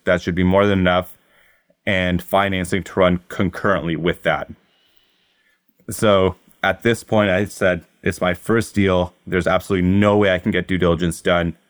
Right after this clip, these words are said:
in that little amount of time. But we have good rapport. I'm gonna go through the process, learn from it, but I don't expect to be able to sign off on due diligence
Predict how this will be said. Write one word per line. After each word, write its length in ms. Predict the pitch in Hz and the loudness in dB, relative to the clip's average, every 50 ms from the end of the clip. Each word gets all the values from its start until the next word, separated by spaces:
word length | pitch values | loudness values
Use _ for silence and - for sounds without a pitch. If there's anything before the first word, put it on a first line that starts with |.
| _ | _
in 260 | - 98 98 92 92 90 | -4 -2 0 2 2 2
that 220 | 92 90 - - | 2 0 -2 -2
little 200 | 101 95 90 90 | -2 0 0 2
amount 200 | 87 87 85 87 | 2 2 0 0
of 60 | 80 | -2
time. 460 | - - 85 85 82 82 87 98 101 - _ _ _ _ _ _ _ _ _ _ _ _ _ _ | -4 -2 -2 0 0 -2 -4 -6 -10 -14 _ _ _ _ _ _ _ _ _ _ _ _ _ _
But 320 | - 107 101 92 87 82 - 85 - _ _ _ _ _ _ _ _ _ _ _ _ _ - | 0 2 2 2 0 -2 -6 -12 -20 _ _ _ _ _ _ _ _ _ _ _ _ _ -4
we 140 | 120 113 | -2 0
have 160 | 107 107 98 - | 2 2 2 2
good 120 | 123 113 | 2 2
rapport. 320 | 113 110 - - 104 101 | 0 0 0 0 2 2
I'm 120 | 95 95 98 | 2 2 0
gonna 120 | 95 92 | -2 -2
go 140 | 90 104 107 | 0 0 0
through 140 | 95 - 107 | 0 2 0
the 60 | 104 | 0
process, 760 | 92 - - 95 92 90 - 98 92 90 90 87 - - - _ _ _ _ _ _ - | 0 0 0 2 2 2 2 0 0 0 0 -2 -4 -10 -20 _ _ _ _ _ _ -6
learn 400 | 101 98 98 101 101 98 101 98 | -4 0 2 2 2 2 0 0
from 240 | - 98 92 90 | 0 2 2 2
it, 200 | 90 87 95 - _ _ _ _ _ _ _ _ _ - - - | 2 0 -2 -4 _ _ _ _ _ _ _ _ _ -20 -8 -2
but 240 | - 92 92 95 - | 2 2 2 2 2
I 140 | 92 92 92 | 0 -2 -2
don't 260 | 85 - - 98 98 95 | -4 -2 0 0 2 2
expect 300 | 95 - - 95 90 - | 0 0 -2 -4 -4 -4
to 60 | 85 | -2
be 100 | 82 95 | 0 0
able 100 | 90 87 | 0 0
to 60 | - | -2
sign 240 | - 85 85 85 85 | -4 -4 -2 0 2
off 240 | 85 85 80 - - | 2 2 0 0 -2
on 180 | 80 80 82 80 | -4 -2 -2 -2
due 120 | 82 82 | -2 -2
diligence 580 | 80 87 82 80 80 82 80 78 76 - - | 0 0 0 0 -2 -4 -6 -6 -6 -10 -14